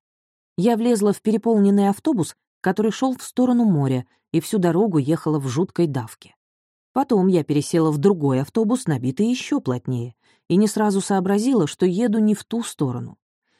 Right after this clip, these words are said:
Я выскочила вся растрепанная и помятая и долго ждала другого автобуса, кипя от злости. Простая поездка по Неаполю обернулась мукой. Этому городу было плевать на годы учебы, которые я провела над книгами.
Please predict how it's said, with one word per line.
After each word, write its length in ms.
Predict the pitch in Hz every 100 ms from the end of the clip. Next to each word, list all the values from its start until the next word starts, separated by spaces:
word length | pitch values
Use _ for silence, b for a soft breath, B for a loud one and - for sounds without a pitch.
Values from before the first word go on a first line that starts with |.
| _ -
Я 180 | 220 214
выскочила 540 | 240 - 170 - 165
вся 240 | - 196
растрепанная 680 | 175 160 - 226 190 147 143
и 40 |
помятая 640 | 139 156 185 262 - 147 135 b b
и 100 | 180
долго 400 | 180 180 254 196
ждала 340 | 165 156 156 190
другого 580 | 180 214 165 147 127 127
автобуса, 520 | 123 208 220 175 196
кипя 460 | - 185 - 147 165
от 220 | 151 127
злости. 520 | 117 117 113 - - _ _ _ _ _
Простая 500 | 220 233 - 247 165
поездка 480 | 190 202 180 - 147
по 100 | 185
Неаполю 640 | 196 247 285 170 139 117 _ _
обернулась 800 | 170 170 190 196 254 277 254 -
мукой. 480 | 233 156 - 123 _ _ _ _ _
Этому 320 | - 151 160 151
городу 380 | 151 180 156
было 240 | 139 170 175
плевать 580 | 175 170 165 180 139 -
на 140 | 135
годы 260 | 139 147 127
учебы, 600 | 123 - 226 214 127 104 _ _ -
которые 400 | 165 170 170 160
я 120 | 165
провела 380 | 175 170 175 196
над 180 | 180
книгами. 560 | - 165 127 110 113 113